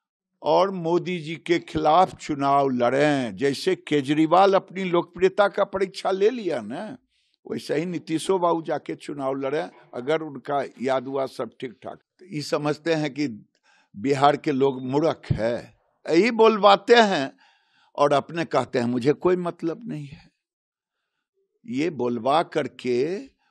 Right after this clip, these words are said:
ऊपर कांग्रेस के लोगों को कहना चाहते हैं मुझे मानो, यही है और कुछ नहीं है। ये राजनीतिकरण है, नहीं तो और क्या है? स्पीकर उतनी गंभीरता से कहा, सभापति उतनी गंभीरता से कहा,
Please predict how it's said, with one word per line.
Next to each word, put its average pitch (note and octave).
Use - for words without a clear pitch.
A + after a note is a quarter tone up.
ऊपर E3
कांग्रेस D#3+
के G3
लोगों E3+
को D3+
कहना D#3
चाहते D3+
हैं F#3
मुझे F#3
मानो, G3+
यही B2
है -
और A#2+
कुछ -
नहीं D#2
है। -
ये B2+
राजनीतिकरण E3+
है, E3+
नहीं F#3
तो F#3
और G3+
क्या A2+
है? -
स्पीकर C#3
उतनी F3+
गंभीरता B2+
से F#3
कहा, G2
सभापति D#3
उतनी F#3+
गंभीरता C#3+
से F#3+
कहा, F#2+